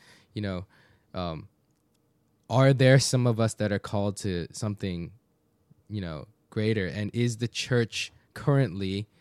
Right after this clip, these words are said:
and, and maybe C H H currently, or, or Christian music currently, like,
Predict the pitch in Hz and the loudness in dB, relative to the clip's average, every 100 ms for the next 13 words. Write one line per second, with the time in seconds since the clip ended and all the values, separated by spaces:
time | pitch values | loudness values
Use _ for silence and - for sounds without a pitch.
0 | _ _ _ _ 95 98 92 - 101 92 | _ _ _ _ -8 -6 -6 -8 -8 -4
1 | 104 123 120 117 - 120 117 - 110 107 | 0 0 2 -2 -2 -2 0 0 -2 -4
2 | - - 120 95 98 95 95 120 107 - | -6 -4 -4 -2 -4 -4 -4 -4 -4 0
3 | 123 - 104 98 101 101 - - 113 82 | -2 -2 -4 -2 -4 -4 -8 -4 -4 -4
4 | 98 92 90 82 - | -6 -6 -6 -8 -10